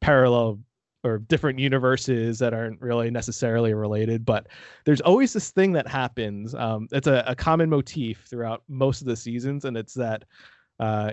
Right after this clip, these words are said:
you know, you, you have these super power, these good guys, basically. The good guys have the, the best weapon. The bad, bad guys make a better weapon and beat the, the,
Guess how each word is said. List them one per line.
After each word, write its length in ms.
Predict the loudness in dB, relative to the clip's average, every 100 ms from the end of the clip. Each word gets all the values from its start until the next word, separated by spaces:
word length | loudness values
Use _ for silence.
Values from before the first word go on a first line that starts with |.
| -4
you 80 |
know, 100 | -2
you, 160 | 0 -2 -4 _
you 120 | 2
have 140 | 2 2
these 280 | 0 -2 -4
super 360 | -6 0 0
power, 380 | 0 0 0 -2 -6
these 300 | -6 -6 -12 _
good 140 | 0
guys, 300 | 2 -2 -4
basically. 400 | -8 -12 -12 -12
The 80 | -8
good 140 | -6 -4
guys 260 | -2 -4
have 240 | -4 -6 -2
the, 200 | -4 -4 -6
the 80 |
best 340 | -2 -4 -4 -6
weapon. 320 | -8 -8 -16 _ _ _ _
The 80 | -6
bad, 280 | 0 0 0 _ -2
bad 180 | -2
guys 240 | 0 -2 -2
make 220 | -6 -6
a 60 | -4
better 300 | 0 0 0
weapon 340 | -4 -10 -12
and 140 | -12 -16 -8
beat 200 | -4 -2
the, 340 | 0 0 0 -6 -16 -12
the, 420 | -8 -8 -10 -14